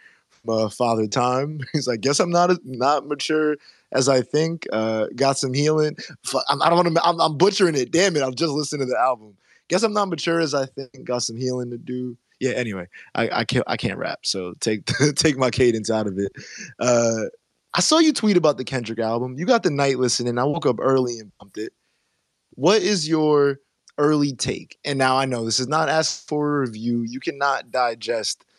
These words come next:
something. You most, you can't digest most albums quickly, and especially something that's been brewing for five years. But just as a fan, I saw that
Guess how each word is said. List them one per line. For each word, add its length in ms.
something. 720
You 140
most, 200
you 80
can't 200
digest 360
most 240
albums 540
quickly, 520
and 300
especially 720
something 480
that's 280
been 260
brewing 440
for 300
five 440
years. 500
But 280
just 240
as 200
a 120
fan, 600
I 80
saw 400
that 440